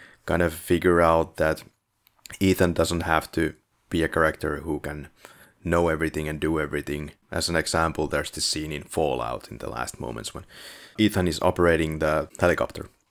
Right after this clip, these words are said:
Well, he, let's say, pretends that he doesn't know how to fly a helicopter. He knows all the other goddamn things, but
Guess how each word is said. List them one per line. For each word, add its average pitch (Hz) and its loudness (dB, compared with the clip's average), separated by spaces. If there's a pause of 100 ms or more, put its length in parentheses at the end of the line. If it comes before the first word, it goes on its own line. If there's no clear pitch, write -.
(300)
Well, 90 6
he, 87 6
let's 80 -4
say, 82 0
pretends 82 0
that - -8
he 73 -6
doesn't 73 -8
know 57 -6 (100)
how 87 4
to 78 -4
fly - -4
a - -8
helicopter. - -8
He 71 -8
knows 67 -6
all 85 0
the - -4
other 60 -8
goddamn - -10
things, 71 -10
but - -12